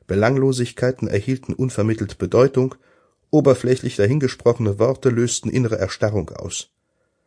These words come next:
Das Gestern verlor sich in schmerzenden Erinnerungen, der Gedanke an ein Morgen bekam einen greifbaren, körperlich schmerzenden Sinn. Inzwischen hatte sie keine Tränen mehr.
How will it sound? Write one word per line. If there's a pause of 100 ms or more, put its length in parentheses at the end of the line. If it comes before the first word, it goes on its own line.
(200)
Das
Gestern
verlor
sich
in
schmerzenden
Erinnerungen, (500)
der
Gedanke
an
ein
Morgen (240)
bekam
einen
greifbaren, (300)
körperlich
schmerzenden
Sinn. (1400)
Inzwischen
hatte
sie
keine
Tränen
mehr.